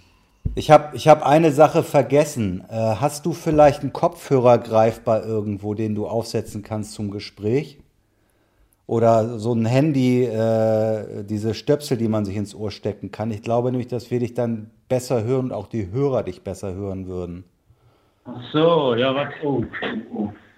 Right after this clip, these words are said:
Speaker 2: Einen Moment.
Speaker 1: Ja, du, kein, kein Stress. Also wir haben jetzt ein bisschen Zeit.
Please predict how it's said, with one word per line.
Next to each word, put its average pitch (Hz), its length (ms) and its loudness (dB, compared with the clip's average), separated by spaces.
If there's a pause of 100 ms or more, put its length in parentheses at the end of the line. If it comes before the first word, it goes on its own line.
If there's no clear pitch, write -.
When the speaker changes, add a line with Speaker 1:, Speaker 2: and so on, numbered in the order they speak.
(1000)
Speaker 2:
Einen 160 360 2
Moment. 165 500 0 (480)
Speaker 1:
Ja, 131 340 6
du, 147 220 -2
kein, 165 360 8
kein 151 280 4
Stress. 131 580 -2
Also 104 280 -12
wir 127 140 0
haben 147 140 0
jetzt 135 160 -4
ein 135 100 -4
bisschen 123 360 -4
Zeit. 139 580 -2